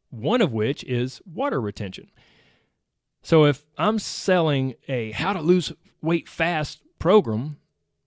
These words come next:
and I want you to drop thirteen pounds in the first week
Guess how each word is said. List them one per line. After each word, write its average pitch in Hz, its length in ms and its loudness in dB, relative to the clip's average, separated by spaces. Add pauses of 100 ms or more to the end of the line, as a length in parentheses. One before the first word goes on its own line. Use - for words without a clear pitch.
and 123 80 -6
I 139 60 -2
want 185 220 -4
you 185 80 -4
to 147 80 -2
drop 135 340 -2
thirteen 160 360 -2
pounds 143 300 -2
in 123 80 -4
the 117 60 -6
first 117 240 -6
week 151 500 -6